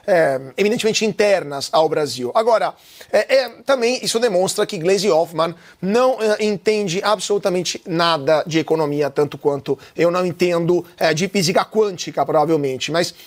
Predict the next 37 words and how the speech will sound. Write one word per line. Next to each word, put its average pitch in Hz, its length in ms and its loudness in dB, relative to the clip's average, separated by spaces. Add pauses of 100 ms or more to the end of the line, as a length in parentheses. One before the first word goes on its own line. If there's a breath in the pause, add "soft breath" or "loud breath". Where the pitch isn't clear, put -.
(120 loud breath)
voltando 226 380 0
à 254 40 -2
questão 226 320 0
do 214 100 2
Pacheco, 165 580 -2 (400 loud breath)
qual 311 160 2
que 302 100 -4
é 269 60 4
o 262 40 2
problema, 202 480 0
qual 294 100 0
que 311 60 0
é - 20 -2
a 294 40 -4
questão 220 320 0
fundamental 185 760 0
nesse 170 300 -2
ponto 151 420 -2
da, 147 420 2
é, 143 500 0
autonomia 180 420 0
do 165 80 -2
Banco 170 200 -2
Central? - 360 -6
O 240 60 -6
Banco 294 140 0
Central 220 200 0
do 185 60 2
Brasil, 165 420 0 (320 loud breath)
ele, 262 360 2
é, 196 120 4
precisa 190 680 -2 (180)
reter 208 420 0 (200)
talentos, 196 640 -2
ele 208 160 0
precisa 196 520 0
reter 190 440 0